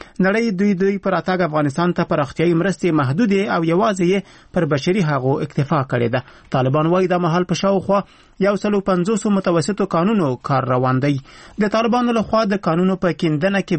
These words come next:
بیړه په څه معنا ده؟ په لنډ او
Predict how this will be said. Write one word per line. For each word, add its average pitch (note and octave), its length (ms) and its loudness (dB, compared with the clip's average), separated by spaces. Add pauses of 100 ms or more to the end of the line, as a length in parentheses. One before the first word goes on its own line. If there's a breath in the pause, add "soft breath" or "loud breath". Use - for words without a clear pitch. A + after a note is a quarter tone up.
بیړه F#3+ 300 0 (200)
په F3 140 -2
څه G#3 160 0
معنا B2 320 0
ده؟ B2+ 60 0 (360)
په E3 60 4 (140)
لنډ F#3 420 0 (340)
او E3 80 0